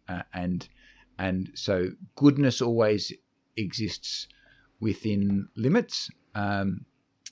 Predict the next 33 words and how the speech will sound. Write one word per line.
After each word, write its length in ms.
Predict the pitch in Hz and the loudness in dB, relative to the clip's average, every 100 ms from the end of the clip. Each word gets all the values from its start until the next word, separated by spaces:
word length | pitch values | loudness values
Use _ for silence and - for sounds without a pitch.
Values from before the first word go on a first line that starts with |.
| _ | _
that 280 | - 107 101 | -2 0 0
idea 500 | 90 90 87 107 104 - | -2 -4 -2 0 0 0
is 300 | 95 90 - | -4 -4 -6
critical, 560 | - 135 139 160 208 214 - - - - - | 2 4 4 4 2 2 -10 -20 -20 -10 -4
uh, 140 | 95 - | -4 0
and 200 | 101 104 | 2 6
that, 240 | 120 - - - - | 4 4 -12 -20 -2
that 160 | 113 104 | 2 2
includes, 640 | 104 - 107 101 95 - | 2 0 2 2 0 -4
you 80 | 107 | -2
know, 240 | 98 98 95 - | 0 -2 -4 -10
ha-, 300 | 98 87 107 - | -4 -2 -2 -4
how 180 | - 104 | -2 0
we 120 | 107 | 0
think 240 | 90 117 101 | 0 -2 -2
about 240 | 98 - | -2 -2
things 320 | 101 98 98 | -2 -2 -2
such 240 | - - 92 | -4 -4 -6
as 100 | - | -4
property 440 | - 147 139 143 | 2 2 4 4
rights. 380 | 135 190 - - | 6 6 4 -4
I 60 | |
think 300 | 98 110 104 | -4 -2 -4
that 240 | 98 95 - | 0 -2 -2
the 80 | 92 | -6
Hebrew, 480 | 95 104 101 98 | -2 -2 0 0
I, 160 | 92 92 - - - - | 2 0 -4 -20 -20 -6
the 100 | 95 | -2
way 380 | 95 104 104 107 | 2 4 4 4
in 140 | 101 | 2
which, 340 | 101 - - - _ 98 | 0 -2 -6 -8 _ -8
uh, 320 | 90 87 87 - _ _ _ _ _ 101 | -6 -6 -8 -10 _ _ _ _ _ -2
uh, 220 | 98 | -2